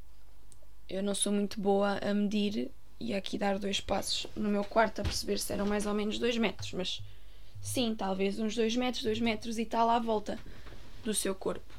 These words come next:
Pronto. Era isto.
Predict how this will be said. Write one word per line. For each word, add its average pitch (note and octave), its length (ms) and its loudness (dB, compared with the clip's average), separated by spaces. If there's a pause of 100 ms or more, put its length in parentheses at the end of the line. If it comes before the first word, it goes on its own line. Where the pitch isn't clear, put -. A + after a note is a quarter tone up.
(220)
Pronto. - 400 -6 (2250)
Era F#3+ 160 4
isto. - 460 0